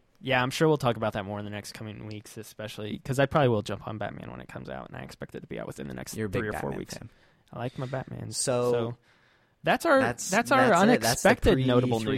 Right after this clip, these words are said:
Speaker 1: news.
Speaker 2: l-
Speaker 1: Yeah.
Speaker 2: Yeah, that's the pre three l-, just p-, dump. Just here, take our news. This is the small stuff. This is the, the small, the bad, and the leaks.
Speaker 1: Yeah.
Speaker 2: All before E three.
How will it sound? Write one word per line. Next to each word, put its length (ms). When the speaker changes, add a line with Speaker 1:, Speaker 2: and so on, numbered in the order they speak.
Speaker 1:
news. 200
Speaker 2:
l- 200
Speaker 1:
Yeah. 340
Speaker 2:
Yeah, 300
that's 260
the 80
pre 360
three 220
l-, 200
just 280
p-, 100
dump. 360
Just 340
here, 320
take 380
our 100
news. 600
This 140
is 120
the 100
small 360
stuff. 480
This 180
is 100
the, 140
the 160
small, 480
the 100
bad, 680
and 120
the 60
leaks. 540
Speaker 1:
Yeah. 200
Speaker 2:
All 180
before 320
E 160
three. 380